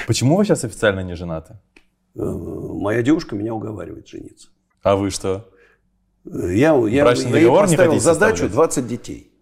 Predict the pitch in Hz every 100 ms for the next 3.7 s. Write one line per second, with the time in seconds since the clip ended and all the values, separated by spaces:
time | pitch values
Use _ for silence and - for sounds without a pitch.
0 | _ _ _ - - _ _ - - -
1 | - _ - _ - _ _ 113 151 156
2 | - 113 113 - 113 - 175 156 87 95
3 | 113 139 - - 80 -